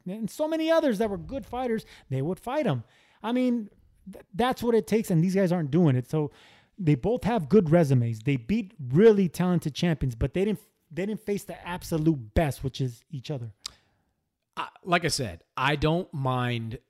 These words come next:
Speaker 2: Spence Thurman at one fifty-four. The fight itself is fine. It's gonna be an excellent fight. These two have been rivals for five, six years now. I do, however, take issue with these sanctioning bodies who are just allowing
Speaker 1: You don't say.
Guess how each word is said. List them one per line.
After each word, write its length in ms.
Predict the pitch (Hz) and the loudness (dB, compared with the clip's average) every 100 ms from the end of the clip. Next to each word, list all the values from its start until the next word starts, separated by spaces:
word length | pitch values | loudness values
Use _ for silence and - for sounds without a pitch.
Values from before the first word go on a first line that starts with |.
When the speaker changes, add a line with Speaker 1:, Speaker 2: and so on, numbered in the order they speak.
| - | -6
Speaker 2:
Spence 500 | - - 131 127 - | -4 0 0 0 -6
Thurman 520 | - 120 113 110 113 - | -6 -6 -6 -8 -10 -12
at 160 | 117 127 | -14 -10
one 200 | 123 120 | -10 -8
fifty-four. 540 | 123 117 113 117 113 | -10 -10 -10 -8 -8
The 80 | 101 | -8
fight 240 | - 156 | -2 -2
itself 320 | 151 - 135 | 0 -2 -4
is 100 | 135 | -4
fine. 220 | - 139 131 | -4 -2 -4
It's 80 | |
gonna 160 | - 127 | -6 -8
be 60 | 120 | -6
an 60 | - | -4
excellent 440 | 151 - 143 131 | -4 -2 -6 -6
fight. 320 | - 127 127 | -4 -4 -4
These 160 | - 120 | -6 -4
two 100 | 139 | -2
have 100 | 127 | -2
been 140 | 127 | -2
rivals 380 | 120 123 120 120 | -2 -4 -4 -6
for 300 | - 117 107 | -8 -10 -12
five, 440 | - - 120 127 - | -12 -8 -4 -2 -2
six 260 | 143 123 | -6 -6
years 300 | 120 107 107 | -8 -10 -10
now. 240 | 95 73 - - _ _ _ _ _ - | -14 -18 -20 -20 _ _ _ _ _ 2
I 120 | 175 | 2
do, 280 | 127 233 - | 4 4 4
however, 560 | 139 98 92 90 82 _ _ _ _ _ - | 4 -2 -6 -14 -18 _ _ _ _ _ 0
take 260 | 180 156 | 2 4
issue 240 | 165 - 135 | 2 0 -2
with 100 | 131 | -4
these 160 | 120 | -6
sanctioning 460 | - 131 127 - 98 | -4 -4 -6 -10 -12
bodies 480 | 87 67 71 - - - | -14 -18 -18 -18 -14 -2
who 120 | 151 | 2
are 140 | 147 127 | 2 2
just 320 | 151 143 - | 2 0 -4
allowing 680 | 110 113 147 180 185 180 | -14 -6 -2 0 0 2
Speaker 1:
You 80 | 135 | 4
don't 120 | |
say. 60 | 131 | 8